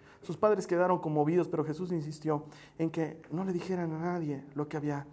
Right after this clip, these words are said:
sucedido. ¿Qué pasó? ¿Jesús estaba mintiendo? ¿La niña estaba muerta? ¿No estaba muerta? ¿Estaba dormida? Quiero que entiendas una cosa.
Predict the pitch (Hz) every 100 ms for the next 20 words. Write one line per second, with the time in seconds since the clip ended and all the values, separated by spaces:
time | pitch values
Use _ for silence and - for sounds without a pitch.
0 | - - - - 147 143 143 139 131 -
1 | - - - - _ _ _ _ _ _
2 | _ _ _ _ _ _ - - 269 190
3 | 156 185 170 160 214 214 180 170 147 135
4 | 139 151 208 208 165 190 175 151 143 139
5 | 156 175 202 175 175 175 151 139 147 175
6 | 190 170 165 151 143 151 175 214 240 -
7 | - - - _ _ _ _ _ _ -
8 | 220 208 165 180 175 170 170 151 151 -